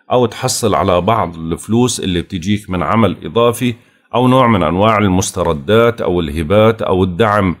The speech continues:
حاول إنك تستغل الفرصة هاي، الأجواء داعمة لإلك بخصوص تطوير أو تحسين الوضع المالي. بتقدر تطالب أو بتقدر تحصل أو بتقدر يعني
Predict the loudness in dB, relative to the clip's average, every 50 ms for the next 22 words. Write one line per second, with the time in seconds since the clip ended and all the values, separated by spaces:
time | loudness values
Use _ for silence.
0 | _ _ _ _ _ _ _ -8 -4 0 2 2 2 2 0 -2 -4 -4 -4 -4
1 | -4 -6 -8 -8 -4 -2 0 0 2 2 2 0 -2 -2 -4 -6 -4 -4 -4 -4
2 | -4 -2 0 0 0 0 0 0 0 -2 -2 -2 -2 0 0 0 2 2 0 0
3 | 0 0 -2 -2 -2 -2 -2 0 0 2 2 0 0 -4 _ -12 -10 -10 -10 -10
4 | -16 _ -14 -10 -8 -6 -6 -8 -8 -6 -6 -6 -6 -4 0 2 4 4 4 2
5 | 0 -4 -8 -6 -6 -4 -4 -4 -6 -8 -6 -6 -2 0 2 2 2 0 0 -2
6 | -2 -2 0 0 0 0 0 0 2 2 4 4 4 2 0 -2 -4 -6 -10 -6
7 | -4 -2 -2 -2 -2 -4 _ -2 0 2 4 4 2 0 0 -8 _ -4 -4 -4
8 | -4 -4 -8 -8 -6 -4 -4 -6 -6 -8 -10 -6 -4 -4 -2 -2 0 2 2 2
9 | 0 -2 -4 -4 -4 -4 -6 -6 -4 -2 0 -2 -2 -4 _ _ _ _ _ _
10 | _ _ _ _ -2 -2 0 2 2 4 4 4 4 2 0